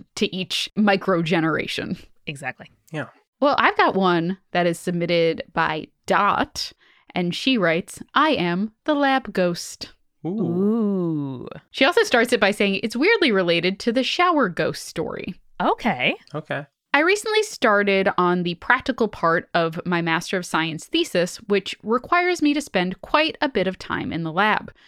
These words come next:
Speaker 1: Due to the nature of my analysis, it's preferred that I do them when I'm alone in there, or at least don't have too many humans flinging their D N A and enzymes around. <laughs> For that reason, I've been coming in after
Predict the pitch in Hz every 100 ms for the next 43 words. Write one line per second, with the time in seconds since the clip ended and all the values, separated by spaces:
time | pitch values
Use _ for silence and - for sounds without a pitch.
0 | - - _ - 311 302 302 254 240 247
1 | 262 247 247 220 180 185 - 175 - -
2 | - 214 - 277 285 269 269 254 190 165
3 | 160 165 165 160 156 156 170 202 320 294
4 | 180 151 - - - 208 208 240 302 -
5 | 202 233 233 - - 214 - - 311 277
6 | 254 175 170 175 - 330 349 320 302 262
7 | 233 220 233 208 196 196 190 208 175 165
8 | 165 165 165 165 170 175 170 - - -
9 | - - 208 - - - _ - 254 277
10 | 311 254 233 240 226 - 208 240 254 262
11 | 208 196 196 - 165 175 - - 185